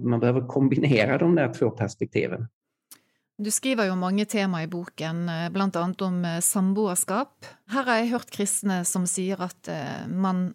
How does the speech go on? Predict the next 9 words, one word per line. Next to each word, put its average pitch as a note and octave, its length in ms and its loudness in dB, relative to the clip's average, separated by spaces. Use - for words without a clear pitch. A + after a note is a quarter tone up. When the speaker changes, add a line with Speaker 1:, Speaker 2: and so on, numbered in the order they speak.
Speaker 2:
faller G#3+ 380 0
utenfor G#3+ 400 0
frelsen G3+ 680 0
om F#3+ 100 0
man F#3 180 0
er F#3 40 -2
kristen F#3 560 -4
og F3 240 -4
samboer. - 500 -8